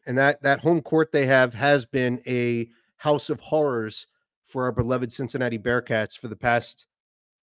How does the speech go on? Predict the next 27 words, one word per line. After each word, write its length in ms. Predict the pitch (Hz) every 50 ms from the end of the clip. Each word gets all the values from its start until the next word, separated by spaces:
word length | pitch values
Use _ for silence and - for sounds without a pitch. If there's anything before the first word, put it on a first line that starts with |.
| _ _ _ _ _ _ _ _ _ -
what, 240 | 123 101 - _
couple 220 | - 127 - 135 127
of 120 | 107 98
decades? 480 | - 113 110 - 156 147 151 151 147 -
How 100 | 139 135
long 140 | 139 135 123
has 140 | 113 -
Cintas 360 | - 139 123 - 123 120 - -
been 140 | 120 113
open? 260 | 117 120 113 123 113 113
How 80 | 113
many, 260 | 120 120 117 113 107 92
how 80 | - 127
many 140 | 131 123 113
losses 400 | 110 110 113 113 - - 104 -
do 100 | 117 107
we 100 | 104 98
have 220 | 147 110 107 104
there? 160 | - 101 95 -
Someone 340 | - - 143 143 143 135
tell 220 | - - 131 131 127
me. 280 | 127 127 127 117 - _ _ _ _ _ _
Brian, 320 | - 143 147 151 151 151 151 151 _ -
Brian 280 | 160 165 170 170 156
Schnurr, 440 | - - - 147 147 147 143 135 117
Bob 220 | 151 156 170 156
Schnurr 480 | - - - 160 151 151 147 143 139